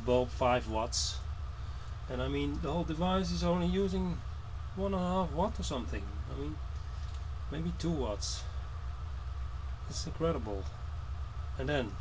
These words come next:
there's snow lying around here. So, I mean, the temperature here inside is maybe five degrees or something. It's very cold. So, I mean, in this cold temperature,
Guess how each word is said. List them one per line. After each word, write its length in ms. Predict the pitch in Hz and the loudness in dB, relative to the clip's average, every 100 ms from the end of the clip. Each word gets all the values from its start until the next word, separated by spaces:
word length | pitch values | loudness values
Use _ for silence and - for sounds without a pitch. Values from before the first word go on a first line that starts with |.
| - - - - - - | -6 -4 -4 -4 -4 -2
there's 140 | 131 123 | 0 2
snow 320 | - 151 131 | 2 2 2
lying 500 | 110 107 107 110 107 - - - 123 | 4 2 0 -2 -4 -4 -4 -4 -2
around 340 | 120 117 113 | 0 0 -2
here. 260 | 110 107 110 - - - - - - | -2 -2 -4 -4 -4 -4 -4 -4 -4
So, 80 | 123 | 0
I 20 | |
mean, 160 | 127 127 | 0 0
the 80 | |
temperature 460 | 123 139 127 - 123 | 0 0 0 -2 -2
here 280 | 113 117 117 | -2 -2 -2
inside 520 | 117 - 120 107 104 - - - - - - - - | -2 2 2 2 0 -4 -4 -6 -4 -6 -4 -4 -4
is 440 | - - - - - | -2 -2 -2 -2 -2
maybe 340 | 120 113 113 101 - | -2 -2 -2 -4 -4
five 360 | - 127 113 107 | -2 0 0 0
degrees 380 | 113 113 120 110 | -2 2 2 2
or 80 | 98 | -2
something. 420 | 117 101 107 101 | -2 -2 -4 -4
It's 100 | - | -2
very 200 | 127 117 | 0 0
cold. 280 | - 107 101 - - - - - - - - - - - | 0 -2 -2 -4 -6 -6 -6 -6 -6 -4 -4 -4 -4 -4
So, 160 | - 127 | -2 0
I 60 | 123 | 2
mean, 260 | 123 123 120 - - - - - | 2 2 0 -4 -6 -6 -4 -4
in 40 | 139 | -2
this 140 | 135 | -2
cold 240 | - 139 - | 0 0 2
temperature, 480 | 139 120 - 113 | 0 -2 -4 -4